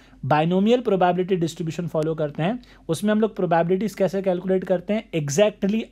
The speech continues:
R सक्सेस की, वो होती है एनसीआर P की पावर R, Q की पावर n माइनस R। तो इसमें हम बहुत सारे सवाल कर चुके हैं already।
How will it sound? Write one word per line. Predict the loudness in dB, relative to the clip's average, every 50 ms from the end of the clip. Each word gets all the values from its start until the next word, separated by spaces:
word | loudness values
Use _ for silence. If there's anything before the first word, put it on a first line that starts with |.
| -4 -2
R | 0 0 0
सक्सेस | 0 0 -2 -4 -2 -2 -4 -4 -4 -4
की, | -4 -2 -2 -4 -6 -12 -20 -20 -16 -8 -2
वो | 2 4 4
होती | 4 4 2 0 0 0
है | 0 0 0
एनसीआर | 0 0 0 0 -2 -2 0 2 4 4 2 0 -2 -6 -14 -8 -4 -2
P | -2 0 0
की | -2 -2
पावर | 0 0 0 0 0 0 -2
R, | 0 0 0 0 0 -2 -6 -16 -20 -10 -4 -2
Q | -2 -2 -2
की | -2 -2
पावर | 0 0 2 2 2 0 -2 -4 -6
n | -4 -4
माइनस | -2 -2 -2 -2 -2 -2 -4 -6 -8 -6 -4
R। | -4 -4 -4 -8 -14 -8 -4
तो | -4
इसमें | -4 -2 0 0 0
हम | 2
बहुत | 2 0 0 0
सारे | 0 0 0
सवाल | 2 0 0 0 0
कर | -2 -4 -4
चुके | -4 -6 -6 -6 -6
हैं | -6 -6
already। | -8 -8 -8 -10 -10